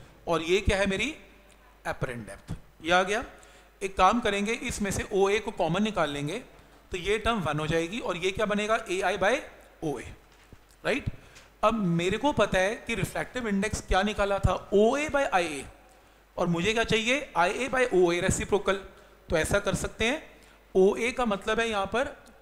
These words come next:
T, T, तो यहाँ पे करते हैं ओए की जगह T और इसकी जगह ये लिख दें reciprocal। ये देखो क्यों? क्योंकि उसकी उल्टी रेशियो तुम्हारे पास है, इसकी उल्टी रेशियो निकालनी है, तो इसको reciprocal करेंगे one by म्यू आंसर। तो this is the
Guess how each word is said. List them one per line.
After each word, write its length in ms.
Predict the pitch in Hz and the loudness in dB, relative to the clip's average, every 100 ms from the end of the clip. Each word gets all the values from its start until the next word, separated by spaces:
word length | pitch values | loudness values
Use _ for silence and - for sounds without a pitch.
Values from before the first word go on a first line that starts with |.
| - | -2
T, 140 | 269 151 - - - _ _ - - | 0 0 -8 -14 -20 _ _ -20 -8
T, 180 | 220 156 - - - - - | -6 -6 -14 -20 -20 -20 -4
तो 80 | 196 | -2
यहाँ 240 | 175 165 196 | -2 -2 0
पे 80 | 226 | 0
करते 260 | 214 208 214 | -2 -4 -6
हैं 140 | 220 | -2
ओए 280 | 175 196 208 | 2 2 2
की 120 | 214 | -2
जगह 200 | 208 208 208 | -4 -2 -2
T 160 | - 214 302 - - - - - | -2 -4 -4 -8 -20 -20 -20 -2
और 220 | 208 208 - | 0 0 -4
इसकी 400 | 226 - - 277 | -6 -6 -4 0
जगह 360 | 214 190 196 220 - - - 165 156 | 0 2 0 -2 -14 -20 -20 -14 -4
ये 140 | 214 | -2
लिख 180 | 208 214 | -2 -2
दें 180 | 277 254 | -2 -2
reciprocal। 520 | 175 - 214 214 226 | -4 -4 -6 -6 -6
ये 80 | 214 | -10
देखो 240 | 208 - 220 | -12 -12 -6
क्यों? 240 | 233 247 302 - - - | -2 0 -2 -8 -20 -8
क्योंकि 200 | 214 214 | -6 -4
उसकी 280 | 226 - 254 220 | -6 -8 -10 -8
उल्टी 280 | 214 254 | -6 -4
रेशियो 260 | 254 214 233 | -2 -2 -2
तुम्हारे 240 | 220 214 214 | 0 0 2
पास 220 | 233 - | 0 2
है, 140 | 214 277 - - - - - | 0 -2 -8 -20 -20 -20 -14
इसकी 140 | 208 | -8
उल्टी 220 | 214 202 | -6 -6
रेशियो 260 | 220 202 202 | -8 -6 -6
निकालनी 400 | 185 170 160 156 | -6 -6 -8 -8
है, 120 | 147 | -12
तो 140 | 156 175 | -8 -8
इसको 200 | - 180 | -6 -4
reciprocal 540 | 165 - 196 196 196 196 | -2 -4 -2 -2 -2 -4
करेंगे 260 | 196 196 | -4 -4
one 180 | 190 196 | -4 -4
by 100 | 208 | -6
म्यू 140 | 240 220 | -4 -2
आंसर। 320 | 160 - 135 - - - | -2 -4 -6 -12 -20 -12
तो 60 | 180 | -6
this 260 | 226 247 - | -4 -2 -2
is 180 | 190 | -2
the 140 | 208 | 0